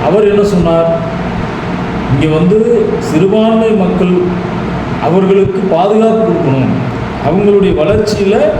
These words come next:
காங்கிரஸ் அரசு நிச்சயமாக முக்கியமான பங்காற்றும், மற்றவர்களை விட சிறுபான்மை மக்களுக்கு முக்கியத்துவம் கொடுக்க வேண்டும்"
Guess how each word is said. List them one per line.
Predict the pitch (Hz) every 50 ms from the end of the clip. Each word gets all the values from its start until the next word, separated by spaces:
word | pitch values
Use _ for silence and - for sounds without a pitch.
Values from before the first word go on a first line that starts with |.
| - - - - - - - - - - - - - - - - -
காங்கிரஸ் | 143 160 196 240 247 247 226 240 226 247
அரசு | 202 170 165 170 - 143 143 139 135 135 135 135 - - - - - - - - - - -
நிச்சயமாக | - 147 - - 226 226 220 202 196 185 202 220
முக்கியமான | 208 180 - 160 170 190 190 180 180 185 - - -
பங்காற்றும், | - 143 139 151 156 139 123 113 - 120 107 95 92 90 - - - - - - - - - - -
மற்றவர்களை | 117 120 117 - 202 202 202 202 196 185 180 165
விட | 156 - -
சிறுபான்மை | - - 175 165 190 190 202 202 196 196 190 175
மக்களுக்கு | 160 156 156 151 147 135 131 131 - 160
முக்கியத்துவம் | - - - - 202 202 202 202 196 190 196 190 -
கொடுக்க | - - 175 165 160 160
வேண்டும்" | 147 139 131 135 135 160 190 226